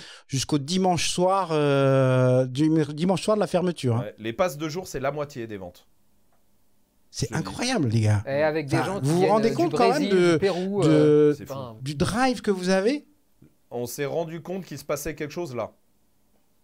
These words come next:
Speaker 1: Bah
Speaker 2: Ça,
Speaker 1: ouais.
Speaker 2: ça, bah non, mais ça a matérialisé un peu le truc.
Speaker 3: Ouais.
Speaker 2: On est loin, on fait beaucoup de digital. Nous, on s'en rend compte aussi, euh,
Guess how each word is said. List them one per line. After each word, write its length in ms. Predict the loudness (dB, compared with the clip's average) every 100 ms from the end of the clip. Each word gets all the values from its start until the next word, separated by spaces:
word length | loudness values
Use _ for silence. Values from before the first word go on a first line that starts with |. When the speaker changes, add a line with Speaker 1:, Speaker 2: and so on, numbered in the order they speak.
| _ _ _
Speaker 1:
Bah 120 | -4 0
Speaker 2:
Ça, 140 | 2
Speaker 1:
ouais. 200 | 2 0 -4 -14 -16 -20 _ _ _ _ _ _
Speaker 2:
ça, 360 | -6 -2 -2 -4 -12 _
bah 120 | -10 -6
non, 100 | -6
mais 100 | -6
ça 260 | -6 -6
a 40 | -6
matérialisé 680 | -8 -10 -8 -8 -8 -10
un 100 | -10
peu 180 | -10 -10
le 120 | -10
truc. 300 | -10 -12 -12 -20 _
Speaker 3:
Ouais. 160 | -2 -2 _ _
Speaker 2:
On 120 | -8
est 100 | -6
loin, 260 | -2 -2 -2
on 80 | -4
fait 160 | -8
beaucoup 300 | -10 -10 -10
de 40 | -12
digital. 520 | -14 -14 -4 -2 -2
Nous, 100 | -6
on 80 | -8
s'en 160 | -6
rend 120 | -8 -8
compte 240 | -10 -10
aussi, 340 | -12 -10 -6
euh, 100 | -6